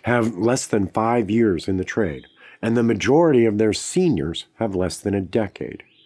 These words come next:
And a geek with less than ten years has had dramatically less opportunity to grow. Instead, the bad software poorly methods,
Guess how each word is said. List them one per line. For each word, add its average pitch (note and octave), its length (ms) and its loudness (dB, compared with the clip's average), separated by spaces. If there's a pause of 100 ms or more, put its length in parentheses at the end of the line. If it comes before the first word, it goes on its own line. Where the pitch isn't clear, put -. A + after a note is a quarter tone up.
(320)
And A2 100 0
a A2 40 4
geek D#3 320 2
with G#2+ 160 0
less D3 200 0
than A#2 140 0
ten C3 300 2
years A2+ 280 2
has G#2 180 -4
had F2+ 260 -4
dramatically G#2 720 -2
less F2 420 -2
opportunity E2+ 1000 -8
to - 100 -12
grow. C2 400 -10 (880)
Instead, C3 540 4 (240)
the A#2 100 2
bad C3+ 380 2
software C3 500 2
poorly A#2+ 800 2
methods, G2 680 -4